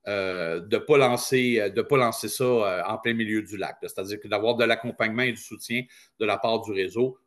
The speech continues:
pour soutenir le personnel enseignant, parce que c'est, euh, c'est, c'est un changement de paradigme assez intense, un changement de culture, euh, fait que ça peut, euh, ça, ça,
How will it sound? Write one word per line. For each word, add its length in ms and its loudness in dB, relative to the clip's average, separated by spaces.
pour 160 -14
soutenir 400 -4
le 100 -2
personnel 400 -4
enseignant, 480 -8
parce 200 -16
que 200 -8
c'est, 400 -4
euh, 420 -10
c'est, 260 -2
c'est 240 -6
un 120 2
changement 640 0
de 100 2
paradigme 1000 -2
assez 400 0
intense, 500 -4
un 100 -2
changement 840 0
de 80 0
culture, 920 0
euh, 420 -2
fait 100 -4
que 60 -6
ça 160 2
peut, 400 6
euh, 180 0
ça, 440 -10
ça, 280 -8